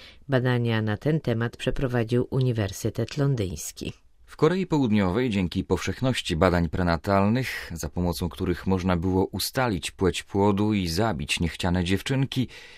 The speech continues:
Speaker 2: już w latach dziewięćdziesiątych rodziło się statystycznie stu dwudziestu pięciu chłopców na sto dziewczynek. Podobne rezultaty osiągają również Indie, zwłaszcza na północy kraju,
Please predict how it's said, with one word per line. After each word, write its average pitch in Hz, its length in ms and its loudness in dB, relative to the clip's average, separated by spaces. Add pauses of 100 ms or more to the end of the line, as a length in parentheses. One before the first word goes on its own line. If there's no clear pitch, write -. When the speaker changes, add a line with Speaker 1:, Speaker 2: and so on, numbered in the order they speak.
(240)
Speaker 2:
już 156 200 4
w 143 40 -2
latach 147 320 0
dziewięćdziesiątych 131 840 0
rodziło 117 440 0
się 110 140 -2
statystycznie 104 800 -2
stu - 300 0
dwudziestu 104 520 0
pięciu 98 340 0
chłopców - 600 -2
na 82 140 2
sto 85 220 -2
dziewczynek. 82 720 -2 (600)
Podobne 87 440 0
rezultaty 95 720 0
osiągają 92 600 2
również 90 480 -2
Indie, 92 440 0 (160)
zwłaszcza 117 400 -2
na 101 140 0
północy 98 460 -2
kraju, 127 440 0